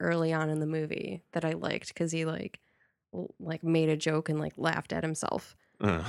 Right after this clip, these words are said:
Speaker 1: And that was, like,
Speaker 2: <laughs>
Speaker 1: it. I don't even
Speaker 2: Yeah.
Speaker 1: remember what the joke was. I just remembered that that happened. I
Speaker 2: <laughs>
Speaker 1: enjoyed that part of it, and that was pretty much it.
Speaker 2: Yeah. Even the dinosaur action was fucking disappointing to me.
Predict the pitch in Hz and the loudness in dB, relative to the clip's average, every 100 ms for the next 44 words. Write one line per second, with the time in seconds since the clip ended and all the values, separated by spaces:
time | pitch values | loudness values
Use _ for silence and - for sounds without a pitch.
0 | - 180 160 117 156 147 151 135 156 117 | 6 8 8 8 4 4 0 0 2 2
1 | - 180 185 170 160 156 151 151 151 156 | 4 8 10 8 8 6 4 2 2 4
2 | 165 160 151 143 151 151 143 151 147 143 | 4 2 0 0 -2 -4 -2 0 0 0
3 | 143 143 143 135 135 170 202 202 - - | -2 -2 -4 -2 -4 2 2 2 0 -2
4 | 156 151 156 151 156 160 - 170 160 156 | 0 2 2 2 2 0 0 -2 0 0
5 | 156 - 160 151 156 156 - - - - | -2 -4 -6 -6 -6 -8 -6 -4 -4 -6
6 | - - - _ _ - - - - _ | -8 -10 -12 _ _ -8 -6 -6 -10 _
7 | _ _ _ _ - 92 - 78 - 85 | _ _ _ _ -4 -2 -2 -2 -4 -2
8 | 90 87 - - - - - - 120 - | 0 -2 -2 -2 0 -2 -2 -4 -4 -6
9 | - - - 92 - - - 50 50 50 | -6 -6 -4 -6 -6 -8 -8 -6 -4 -6
10 | 50 50 50 | -6 -6 -8